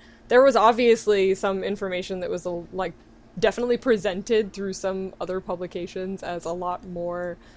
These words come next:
supported than it was, apparently. Uh, <laughs> so we were just like,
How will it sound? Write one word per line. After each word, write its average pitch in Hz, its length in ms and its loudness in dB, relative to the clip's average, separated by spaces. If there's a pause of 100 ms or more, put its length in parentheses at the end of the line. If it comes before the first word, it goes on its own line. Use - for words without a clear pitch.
supported 196 760 -4
than 196 160 -4
it 175 100 -10
was, 180 540 -4
apparently. 285 640 -4 (540)
Uh, 196 500 0
<laughs> - 580 -14
so 208 120 -4
we 202 80 0
were 220 80 0
just 202 180 -8
like, 190 160 -2